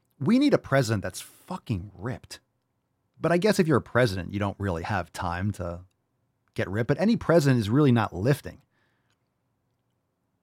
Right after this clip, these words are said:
Any president is not really lifting. They're always,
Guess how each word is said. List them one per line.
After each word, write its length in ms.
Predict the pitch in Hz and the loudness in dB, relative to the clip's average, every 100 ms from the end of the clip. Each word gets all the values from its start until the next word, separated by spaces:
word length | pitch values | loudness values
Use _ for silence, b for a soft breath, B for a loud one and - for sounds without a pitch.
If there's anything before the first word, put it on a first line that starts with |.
| _ _ - | _ _ -4
Any 200 | 185 247 | 0 0
president 420 | - 180 170 147 | 2 2 4 4
is 120 | 117 | 4
not 260 | 120 127 127 | 4 2 2
really 240 | 127 123 | 2 2
lifting. 640 | 95 87 113 160 98 85 95 | 0 -2 -2 -2 -4 -10 -2
They're 140 | 127 170 | 4 6
always, 240 | 185 | 4